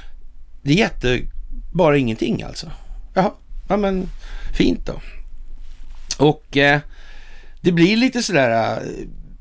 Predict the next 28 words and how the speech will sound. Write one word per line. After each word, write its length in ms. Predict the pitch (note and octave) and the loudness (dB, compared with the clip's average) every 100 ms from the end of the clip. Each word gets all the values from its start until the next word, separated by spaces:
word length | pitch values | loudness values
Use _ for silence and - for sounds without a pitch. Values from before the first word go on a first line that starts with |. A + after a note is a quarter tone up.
| - - - - - - - - - - - - - | -18 -18 -18 -20 -20 -20 -20 -20 -20 -20 -18 -16 0
ja, 260 | D#3+ C3 C#3 | 4 4 2
i 80 | |
Absurdistans 1000 | - B2+ - C#3+ B2+ - B2+ D3 C#3+ - | 0 -2 2 2 2 0 2 2 2 0
brukar 280 | C3+ B2 A2+ | 0 0 2
man 160 | A2+ G#2+ | -2 -2
ju 300 | G#2+ D#2 - | -4 -6 -4
så 140 | A#2 | -2
säga, 220 | - G2+ | 2 2
men 120 | G#2+ | 4
det 60 | A#2+ | 2
blir 180 | A#2 C3 | 4 6
ju 120 | D#3 | 6
lite 280 | C3 - A2 | 2 0 -2
så, 120 | A2 | -2
så 100 | G2+ | 0
här, 320 | F#2+ F#2 F2+ - - - - - - - - | 0 0 -2 -4 -12 -14 -16 -16 -14 -10 -6
lite 200 | G#2+ - | -4 -4
Kafkaartat 1080 | - - - - - A2 E3 G3+ G#3+ - - | 0 0 0 -6 -10 -6 -2 -2 -2 -6 -8
nästan 340 | - - - | -8 -6 -6
nu. 160 | - - - - - - - - - - - - - - - - | -4 -6 -8 -10 -12 -12 -14 -14 -14 -16 -16 -16 -16 -16 -18 -10
Jag 120 | - | 4
menar, 140 | D3 D#3 | 6 6
det 200 | - D3 | 4 2
är 40 | |
ju 80 | E3 | 2
skamlöst, 1160 | - - A3 C#3 A2 E3 - C3 - - - - - - | 2 2 2 2 0 0 0 0 -2 -6 -10 -14 -16 -12
helt 220 | - - | -12 -8
enkelt. 580 | A2 - - D3 - | -10 -10 -12 -12 -14